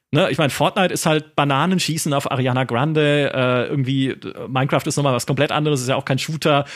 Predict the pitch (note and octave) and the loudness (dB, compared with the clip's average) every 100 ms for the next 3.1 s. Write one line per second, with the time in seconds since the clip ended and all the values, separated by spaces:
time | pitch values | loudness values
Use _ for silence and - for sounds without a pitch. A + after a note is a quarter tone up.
0 | - C3 D3 E3 D3+ D#3+ D3+ - C#3+ C3+ | -8 2 4 6 4 2 0 -2 -2 0
1 | C#3 C#3 C3+ C3+ - _ _ _ _ _ | 0 2 0 -2 -10 _ _ _ _ _
2 | _ - - D#3 F3+ - - F3+ F#3 F#3 | _ -8 0 2 0 -4 0 2 4 2
3 | F#3 | -2